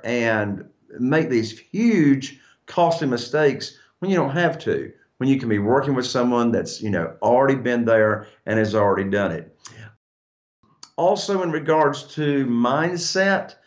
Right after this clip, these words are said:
uh, one of the very best books that I can recommend for you to read along, you know, along with, uh, your other education that you're getting, and that is the classic, which is called As a Man Thinketh. As a Man Thinketh.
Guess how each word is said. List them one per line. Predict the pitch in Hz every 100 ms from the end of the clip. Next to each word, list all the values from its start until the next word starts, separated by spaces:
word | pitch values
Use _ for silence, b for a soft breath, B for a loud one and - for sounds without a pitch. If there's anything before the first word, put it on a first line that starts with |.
| b b -
uh, | 127
one | 123 135
of | 127
the | 113
very | 110 147 139
best | 120 107 98 147 147 117
books | 110 113 - - -
that | 101
I | 110
can | 113 107
recommend | 107 113 117 117 113 113 104
for | 107
you | 107
to | 104
read | 92 98 110 123 170 - B B B B -
along, | 123 117 113 123 127 131 120 117
you | 117
know, | 104 104
along | - 101 110 120 120
with, | 117 113
uh, | 110
your | 101 110
other | 110 117
education | 110 110 110 120 113 113 107
that | 101 104
you're |
getting, | 104 113 120 120 B B -
and | 113 117
that | 131 156 165
is | 160 151
the | -
classic, | 120 - 143 156 143 - 98 92 - _ _
which | 120 117
is | 131
called | 117 117 107 107 - -
As | 123 127 131 -
a | 110
Man | 110 107 107 110 110 110
Thinketh. | 107 - 107 98 - - - _ _ _ _
As | 107 104
a | 104
Man | 107 107 104
Thinketh. | 104 95 90 71